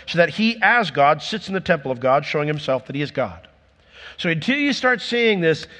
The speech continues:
global apostasy, a falling away, a, a, you know, a large falling away,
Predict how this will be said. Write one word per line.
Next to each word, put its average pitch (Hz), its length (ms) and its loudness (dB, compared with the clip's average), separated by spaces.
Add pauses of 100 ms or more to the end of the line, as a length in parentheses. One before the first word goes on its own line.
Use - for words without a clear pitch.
(180)
global 233 320 4
apostasy, 180 560 -2
a 147 60 0
falling 220 400 0
away, 139 460 0 (200)
a, 165 60 0
a, 156 460 0
you 151 60 -4
know, 139 220 -2
a - 80 -4
large 196 380 2
falling 214 320 -2
away, 147 400 0